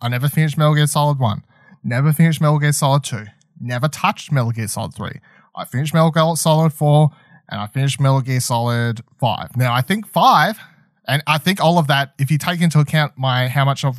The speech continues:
all the other Metal Gears I've played, it kinda helps you explain why Metal Gear Solid five, The Phantom Pain, is my favorite Metal Gear, because I don't really care for the rest of the franchise, to be honest, and that one had the best gameplay. So I'm a big fan of Phantom Pain. I think that game's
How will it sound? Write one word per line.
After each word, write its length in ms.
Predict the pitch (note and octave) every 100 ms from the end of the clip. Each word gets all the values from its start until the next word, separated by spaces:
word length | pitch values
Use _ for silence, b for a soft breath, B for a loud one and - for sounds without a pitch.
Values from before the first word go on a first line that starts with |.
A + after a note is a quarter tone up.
| -
all 180 | B2+ C3
the 60 |
other 360 | A#2+ B2 B2 A#2+ _ _ _ -
Metal 280 | C3 C3+ C3+
Gears 200 | B2+ A#2+
I've 100 | B2
played, 420 | - B2+ A#2 C#3+ - B B B B2+
it 80 |
kinda 200 | D3+ C3+
helps 240 | C3 C#3 C3
you 60 |
explain 360 | C3 - C3+ B2
why 140 | A#2+ A#2
Metal 260 | A#2+ B2
Gear 120 | A#2+
Solid 260 | A#2+ B2 A#2
five, 240 | B2+ A#2+
The 80 | A#2
Phantom 260 | A#2+ A#2 A#2
Pain, 160 | A#2+
is 80 | A2+
my 100 | A#2+
favorite 300 | A#2 A#2 G#2+
Metal 200 | E3 F3+
Gear, 200 | B2+ A#2
because 580 | A#2 B2+ A2 A2 A2+ - B B B B _ _ _ _ _ _ _ _ _ -
I 100 | G#2+
don't 80 | F#2+
really 160 | F#2
care 220 | G#2 G#2+
for 80 | G#2
the 80 | G#2
rest 220 | A2 -
of 40 | -
the 60 |
franchise, 460 | - A#2+ A2+ A2+ A2
to 80 | -
be 100 | A#2
honest, 280 | A#2 C#3+ C#3
and 100 | B2
that 120 | A#2
one 140 | B2
had 160 | C3 A#2
the 40 |
best 200 | A#2+ A#2
gameplay. 420 | D3 D3 C3 A2
So 160 | A2 B2+ B2 B B D3+
I'm 120 | F3+
a 60 | G3
big 160 | F#3
fan 180 | F3+ E3+
of 80 | D#3+
Phantom 480 | C#3 C3 C3+ C3+ C3 -
Pain. 340 | A#2+ C#3 G#3+ -
I 80 | B2
think 200 | C#3 B2+
that 120 | B2
game's 560 | B2+ A#2+ A#2+ A#2+ -